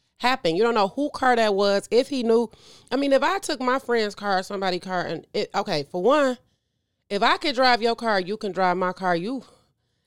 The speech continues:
it's, it's a strong level of trust there. <laughs> It's a very strong level of trust. I don't even like driving with people.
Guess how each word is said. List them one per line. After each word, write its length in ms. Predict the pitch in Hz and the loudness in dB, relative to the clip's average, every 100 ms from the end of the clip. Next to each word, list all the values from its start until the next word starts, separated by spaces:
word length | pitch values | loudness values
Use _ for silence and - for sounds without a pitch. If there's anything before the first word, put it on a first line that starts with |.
| _ | _
it's, 240 | 208 226 - | 0 0 0
it's 260 | 190 170 | -4 -2
a 80 | 143 | -4
strong 640 | 139 - - 156 180 190 | -2 -2 -2 -2 2 2
level 340 | 180 185 175 175 | 4 4 4 2
of 80 | 160 | 0
trust 380 | 151 131 - | -2 -6 -10
there. 260 | - - 139 - | -16 -16 -18 -14
<laughs> 200 | - - | -14 -12
It's 180 | 190 | -4
a 80 | 190 | -4
very 800 | 131 139 214 247 254 254 233 240 | -4 -4 0 2 4 4 2 -2
strong 380 | 208 - 208 202 | -6 -4 -2 0
level 280 | 180 165 175 | -2 -2 -4
of 80 | 165 | -4
trust. 180 | 170 | -2
I 120 | 202 294 | 2 2
don't 140 | 302 | 0
even 180 | 208 180 | -2 0
like 180 | 156 135 | 0 0
driving 400 | 151 185 156 135 | 4 4 2 0
with 160 | 127 | -4
people. 420 | - 190 - - | -6 -10 -10 -14